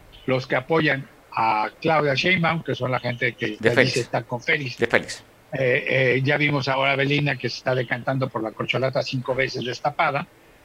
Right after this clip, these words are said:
Speaker 1: este, que es, este, Marcelo Ebrard, y ya vemos que hay un cuate ahí brincando desde el treinta que diciendo, "Yo voy con Adán Augusto, yo voy con Adán Augusto".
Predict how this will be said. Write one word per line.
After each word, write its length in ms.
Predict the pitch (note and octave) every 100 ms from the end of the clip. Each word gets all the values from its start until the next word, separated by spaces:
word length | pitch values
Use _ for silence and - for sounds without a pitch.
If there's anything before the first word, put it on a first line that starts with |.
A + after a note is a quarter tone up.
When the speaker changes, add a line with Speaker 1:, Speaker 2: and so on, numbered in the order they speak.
| - - - -
Speaker 1:
este, 840 | B2 A#2 - A#2+ A#2+ A2 G#2 G#2 G#2 - - - - - -
que 240 | - C3 C3
es, 140 | B2+
este, 540 | C3+ - A#2 B2+ A2
Marcelo 440 | A2+ A#2+ B2 D3+ D3+
Ebrard, 260 | F3+ F3+
y 100 | F#3
ya 120 | G3+ G#3
vemos 260 | A3 G#3+
que 320 | - F3 E3+
hay 480 | G#3 A3 G#3+ G3+ G3+
un 100 | G3+
cuate 300 | F#3+ G3+ G3
ahí 160 | F#3+ G3
brincando 480 | F3+ E3 G3+ F#3+ F3
desde 240 | E3 D#3+
el 80 | D#3+
treinta 380 | G3+ G#3 F#3 F3
que 100 | D#3+
diciendo, 300 | D3+ G3+ F#3+
"Yo 180 | F#3+ A3+
voy 160 | A3+
con 180 | G#3+ G3+
Adán 260 | G#3 G#3+ G#3
Augusto, 480 | G#3 G#3 G#3+ F3 F#3+
yo 120 | G3
voy 120 | G3+
con 160 | G3 F3+
Adán 240 | F#3+ F#3+
Augusto". 560 | G3 G3 G#3 F3+ -